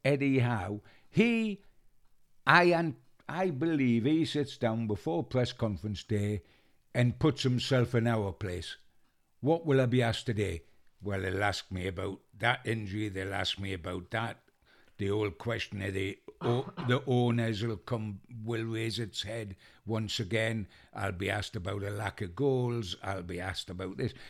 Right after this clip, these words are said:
And he thinks, "What's the, the honest answer that still gives away nothing and is politically correct?" And the answer where, which is an art, where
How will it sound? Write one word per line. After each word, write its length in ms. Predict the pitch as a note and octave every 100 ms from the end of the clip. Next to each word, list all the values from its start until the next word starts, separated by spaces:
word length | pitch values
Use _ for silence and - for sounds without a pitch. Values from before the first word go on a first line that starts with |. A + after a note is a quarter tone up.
| - - -
And 160 | B2+
he 120 | A#2 G#2+
thinks, 500 | - A#2+ A2 - G#2+
"What's 360 | A#2 - -
the, 280 | - A#2+ G#2+ - _ _ _ - _ _
the 240 | B2 G#2 - _ - _ _ _ _ _ _ _ _
honest 440 | F#3 F#3+ F3+ - - -
answer 520 | D3 C#3 - B2+ A#2+
that 220 | G#2+ A#2+ -
still 460 | - - D#3+ E3
gives 360 | B2+ C#3 A#2+ G#2+
away 280 | A#2 A2+ A2
nothing 460 | A#2 A#2 A2 G2+
and 160 | A2+ A2
is 160 | G#2 -
politically 540 | A#2+ A2 G2 G2+ G2+
correct?" 480 | - G#2+ G2+ - - - - -
And 360 | C3 C#3+ C#3 A#2+
the 200 | B2+ - -
answer 640 | F#3+ F3+ C3 A2 F#2 G#2 - - -
where, 520 | A2+ D#3 C#3+ B2+ B2 - _ G#2
which 300 | A#2 C3 C3
is 160 | G#2+
an 160 | A2 G#2+ -
art, 480 | F3+ D#3 A#2 - - - _ _
where 360 | A2 D3 C#3+